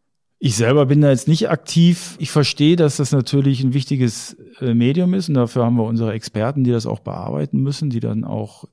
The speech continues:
die richtigen Mittel finden müssen, um das irgendwie, um die Menschen zu erreichen. Ich selber tue mich so ein bisschen damit teilweise schwer, weil, weil es wirklich, weil ich glaube, es steckt schon ein Problem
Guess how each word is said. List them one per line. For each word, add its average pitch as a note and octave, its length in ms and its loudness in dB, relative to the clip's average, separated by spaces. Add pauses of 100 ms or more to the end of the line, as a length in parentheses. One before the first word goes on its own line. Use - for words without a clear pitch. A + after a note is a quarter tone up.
(100)
die A2+ 80 -4
richtigen G#2+ 440 -4
Mittel A#2 260 -4
finden C3+ 380 -4
müssen, B2+ 360 -2
um A2+ 120 -2
das A2 260 -4
irgendwie, G2+ 760 -6 (640)
um A#2+ 120 0
die A#2 100 4
Menschen C#3 320 0
zu C#3+ 140 -4
erreichen. C#3 540 -2 (920)
Ich A#2+ 180 -2
selber B2+ 300 2
tue C3 160 -2
mich - 380 0 (380)
so B2+ 120 2
ein B2 120 4
bisschen C3+ 260 0
damit A#2 760 -2 (360)
teilweise B2 500 2
schwer, G#2+ 400 -6
weil, F#2 300 -8
weil G#2 140 -8
es G#2 180 -10
wirklich, A#2 540 -6 (800)
weil B2 120 2
ich C3+ 100 0
glaube, D3+ 280 2
es C3+ 80 0
steckt - 220 -2
schon D#3 160 2
ein C#3 100 4
Problem B2 640 -6